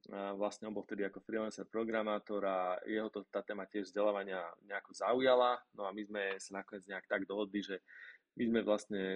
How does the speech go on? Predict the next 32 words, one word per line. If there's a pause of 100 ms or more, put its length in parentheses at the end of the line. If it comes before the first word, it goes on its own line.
(220)
mu
zaplatili (100)
tvorbu
tých
materiálov,
nejakú
proste
polovicu
z,
z, (340)
z
toho
celého
honoráru
sme
mu
dali
dopredu,
ešte
sme
aj
nevedeli,
že
či
je
kurz, (340)
že
či
sa
ten
kurz
zaplní.